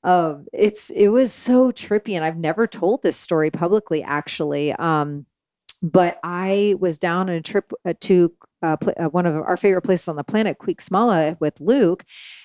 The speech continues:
Yeah, long story short, 'cause it's just, like, would take way too long to get into all the details. But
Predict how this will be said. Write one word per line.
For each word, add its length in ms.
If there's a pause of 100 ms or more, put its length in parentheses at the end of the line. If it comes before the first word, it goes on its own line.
Yeah, 240
long 240
story 200
short, 300
'cause 120
it's 140
just, 220
like, 240
would 100
take 220
way 120
too 180
long 240
to 100
get 100
into 180
all 160
the 80
details. 600
But 400